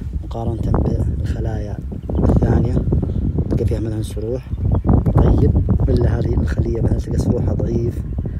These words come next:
جمعها، حبوب اللقاح أيضًا ضعيف. العسل، كمية العسل اللي فيها من يوم ترفع الخلية تدري إنها ضعيفة، ما فيها عسل مثل باقي الخلايا مثلًا. آه، هذه أحد الطرق. أيضًا،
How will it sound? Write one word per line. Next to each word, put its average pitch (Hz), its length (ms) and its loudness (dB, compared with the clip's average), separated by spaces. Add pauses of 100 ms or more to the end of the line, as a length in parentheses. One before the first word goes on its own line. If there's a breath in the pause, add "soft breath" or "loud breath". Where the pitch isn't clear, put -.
(520 loud breath)
جمعها، 117 640 -4 (160)
حبوب 123 280 0
اللقاح 113 460 -4 (280)
أيضًا 107 260 -6 (240)
ضعيف. 117 340 -4 (560 loud breath)
العسل، 127 400 -4
كمية 120 420 -6
العسل 120 240 -8
اللي 110 120 -6
فيها 117 140 -6
من 110 120 -6
يوم 123 100 -4
ترفع 110 280 -8
الخلية 117 400 -4
تدري 117 240 -4
إنها 113 340 -4 (600 loud breath)
ضعيفة، 123 460 -4 (160)
ما 113 100 -6
فيها 110 240 -8
عسل 110 360 -8 (420 loud breath)
مثل 113 180 -6
باقي 113 380 -4 (120)
الخلايا 110 440 -4
مثلًا. 110 340 -4 (1200 loud breath)
آه، 113 800 -4 (580)
هذه 123 340 0
أحد 117 300 -6
الطرق. 120 400 -4
أيضًا، 120 340 -2